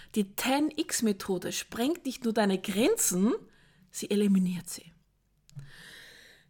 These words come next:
Die zweite Methode ist die Rückwärtsstrategie. Das heißt,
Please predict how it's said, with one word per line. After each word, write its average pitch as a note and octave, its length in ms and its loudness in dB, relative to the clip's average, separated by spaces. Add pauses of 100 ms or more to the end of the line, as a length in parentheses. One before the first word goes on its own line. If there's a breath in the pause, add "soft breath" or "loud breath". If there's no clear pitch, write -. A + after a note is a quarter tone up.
(160)
Die - 80 -18
zweite D4 340 4
Methode A3 640 8
ist - 260 -2
die B3 240 -2
Rückwärtsstrategie. F#3+ 1700 2
Das G#3 120 2
heißt, C#4 200 4